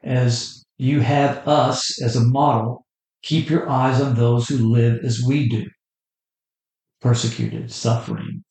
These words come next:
going downhill, not going up.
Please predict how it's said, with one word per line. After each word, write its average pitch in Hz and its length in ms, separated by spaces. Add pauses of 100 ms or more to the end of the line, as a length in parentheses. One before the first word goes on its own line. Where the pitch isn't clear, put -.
(120)
going 117 340
downhill, 117 760 (640)
not - 180
going 156 300
up. - 320